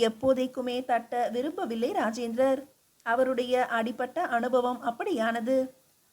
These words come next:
கூடாரோடு கூடி குலத்திற்கு மாசு தேடிக்கொண்ட நிலை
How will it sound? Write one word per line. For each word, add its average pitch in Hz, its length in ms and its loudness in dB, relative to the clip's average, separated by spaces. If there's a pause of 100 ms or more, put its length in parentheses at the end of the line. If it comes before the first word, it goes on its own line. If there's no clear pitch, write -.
(140)
கூடாரோடு 269 680 4
கூடி 240 360 -6 (140)
குலத்திற்கு 269 580 -6 (100)
மாசு 247 380 -2
தேடிக்கொண்ட 240 560 -2
நிலை 233 260 0